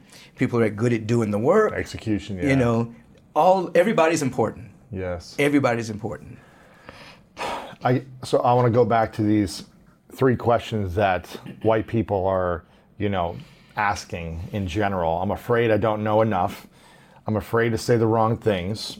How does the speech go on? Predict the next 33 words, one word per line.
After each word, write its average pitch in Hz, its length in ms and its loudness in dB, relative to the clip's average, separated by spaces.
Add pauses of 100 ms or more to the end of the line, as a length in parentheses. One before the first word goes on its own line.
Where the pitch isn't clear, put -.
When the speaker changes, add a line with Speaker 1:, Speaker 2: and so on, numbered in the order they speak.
(140)
Speaker 2:
and 101 120 -2
offend 131 380 0
people. 101 520 -6
Speaker 1:
Yeah. 104 180 0 (340)
Speaker 2:
Uh, 113 380 4
and 120 100 0
I 110 60 2
don't 135 300 4
know 127 180 4
what 113 240 2
steps 104 340 -4
to 95 120 -12
take. - 520 -12 (120)
Speaker 1:
Yeah. 87 180 -6 (920)
Speaker 2:
For - 240 -2
me, 143 300 2
if 135 120 2
I 156 120 4
could - 160 0
end 143 240 2
this - 160 2
today, 120 540 2 (260)
Speaker 1:
Yeah. 87 180 -8
Speaker 2:
like, 98 280 -4
as 98 140 -4
a, 107 60 -4 (100)
as 101 120 -6
a 107 40 -4
man 120 200 -2
of 104 100 0
white 113 260 4
privilege, 123 600 2
of 101 420 -2